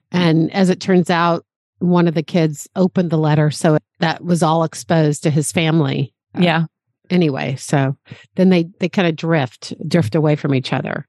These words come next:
Speaker 1: But the biggest piece of what we read is Ellen dies.
Speaker 2: Yeah, Ellen dies.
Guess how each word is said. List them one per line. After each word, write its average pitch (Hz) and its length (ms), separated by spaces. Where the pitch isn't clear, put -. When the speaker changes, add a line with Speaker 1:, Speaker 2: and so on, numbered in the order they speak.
Speaker 1:
But 226 200
the 220 120
biggest 254 680
piece - 460
of 180 160
what 180 240
we 175 160
read 165 360
is 175 500
Ellen 190 340
dies. 170 640
Speaker 2:
Yeah, 196 220
Ellen 196 220
dies. 185 340